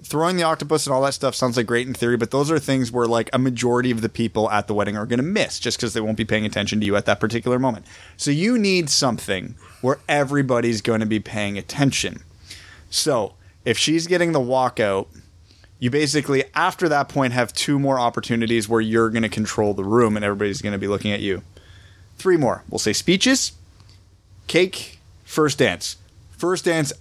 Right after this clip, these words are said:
obviously she's not gonna give that to you. Speeches, you don't get control on what everybody else says, so that leaves you with the cake. It's a Red Wings cake, and you cut it to "Hey, hey, Hockey Town" playing.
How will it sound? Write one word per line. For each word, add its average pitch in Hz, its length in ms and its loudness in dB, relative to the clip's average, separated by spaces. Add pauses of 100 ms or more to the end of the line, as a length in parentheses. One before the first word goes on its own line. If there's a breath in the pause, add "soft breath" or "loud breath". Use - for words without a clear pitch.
(140)
obviously 131 500 0
she's 110 200 -2
not 107 240 0
gonna 107 120 -6
give 101 200 -4
that 101 200 0
to 110 120 -2
you. 104 180 0 (260 loud breath)
Speeches, 156 560 -2
you 131 60 2
don't 127 180 0
get 123 140 0
control 120 320 0
on 113 80 -2
what 110 80 -2
everybody 110 280 0
else 104 120 0 (100)
says, 120 320 0
so 123 120 0
that 113 140 0
leaves 113 220 0
you 113 80 0
with 110 140 -4
the 104 100 -8
cake. - 440 -12 (480 loud breath)
It's 180 240 0
a 180 60 2
Red 135 240 2
Wings 127 220 2
cake, 120 360 0
and 123 100 0
you 131 140 0
cut 120 200 -2
it 117 160 0
to 113 140 2
"Hey, 117 280 0
hey, 113 200 2
Hockey 104 380 -2
Town" 98 280 0
playing. 87 380 -4